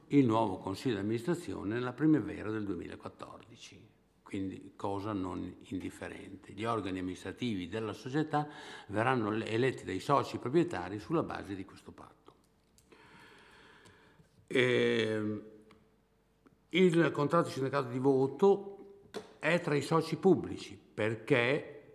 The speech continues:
era ha nel suo statuto, per volontà dei soci fondatori,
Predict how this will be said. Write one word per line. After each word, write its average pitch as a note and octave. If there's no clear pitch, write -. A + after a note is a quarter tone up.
era A#2
ha A2
nel F#2+
suo G#2+
statuto, C3
per A2
volontà F#2
dei F#2
soci A2+
fondatori, A#2